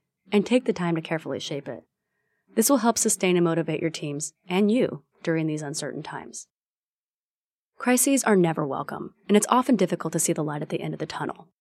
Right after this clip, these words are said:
But this current crisis, like all others before it, will eventually end. As we've learned from multiple economic downturns, many businesses will struggle or fail. Yet we also know that each crisis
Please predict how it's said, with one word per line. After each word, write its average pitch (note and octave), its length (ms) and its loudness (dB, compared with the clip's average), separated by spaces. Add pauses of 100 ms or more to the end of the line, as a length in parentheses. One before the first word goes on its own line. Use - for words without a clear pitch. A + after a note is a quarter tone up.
(280)
But G3+ 100 -2
this - 180 6
current - 340 0
crisis, D3 600 -6 (160)
like E3+ 220 0
all C#3+ 160 -2
others C#3 240 -6
before F3 360 0
it, D#3+ 120 -4 (260)
will C#4+ 200 6
eventually D#3 500 0
end. C3+ 260 -8 (840)
As F#3+ 140 6
we've A3 140 6
learned B3+ 240 2
from F#3 140 4
multiple G3+ 460 0
economic C#3+ 480 -4
downturns, D3 580 -6 (260)
many F3+ 220 6
businesses F#3+ 480 0
will F#3 100 -2
struggle D3 540 -2 (140)
or G3+ 160 2
fail. F3+ 400 -2 (760)
Yet G#3+ 180 8
we A#3 120 6
also A#3 400 2
know C#3 360 -4
that F3+ 140 -2
each - 240 -2
crisis D#3 580 -6